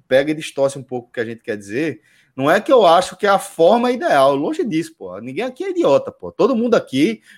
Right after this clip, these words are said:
entende que o ideal é você fazer um contrato onde você possa fazer, é, algumas imposições de cláusulas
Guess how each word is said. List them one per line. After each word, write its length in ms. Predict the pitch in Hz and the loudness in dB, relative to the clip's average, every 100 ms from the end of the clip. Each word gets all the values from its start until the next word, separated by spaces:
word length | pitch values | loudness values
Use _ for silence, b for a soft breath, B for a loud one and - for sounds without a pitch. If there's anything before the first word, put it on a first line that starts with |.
| _ | _
entende 440 | 277 339 180 156 156 | -4 0 2 0 0
que 120 | 220 | 0
o 60 | |
ideal 440 | 196 254 220 151 240 | 2 4 6 6 2
é 60 | |
você 420 | 302 220 190 175 156 B | 0 -2 0 0 0 B
fazer 260 | - 165 151 | -2 0 0
um 80 | 143 | -4
contrato 720 | 180 165 - 127 120 - 120 b | -4 -4 0 0 0 -4 -12 b
onde 160 | - 147 | -8 -6
você 220 | 143 143 151 | -6 -6 -6
possa 300 | - 135 147 | -2 -4 -4
fazer, 600 | - 139 113 120 113 107 b _ | -2 -2 0 -2 -2 -6 b _
é, 220 | - 127 123 | 2 4 4
algumas 460 | 143 143 127 135 139 | 4 2 0 -4 -4
imposições 880 | 135 123 143 208 - 143 139 139 | -6 -6 -6 -8 -6 -4 -4 -6
de 100 | 139 | -10
cláusulas 720 | 185 160 135 123 127 151 151 | -6 2 4 4 0 -2 -4